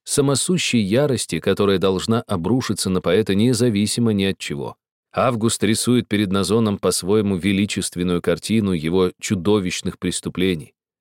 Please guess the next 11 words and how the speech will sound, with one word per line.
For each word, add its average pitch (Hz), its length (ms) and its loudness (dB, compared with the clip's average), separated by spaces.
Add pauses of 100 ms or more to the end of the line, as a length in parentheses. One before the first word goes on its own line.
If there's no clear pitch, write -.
(340)
И 76 120 -4
поэт 147 360 2
уже 147 240 4
не 143 140 0
понимает, 127 600 2
как 135 380 -2
мог 123 260 2
он 107 140 2
усомниться 104 640 0
в - 80 -12
том, 120 320 0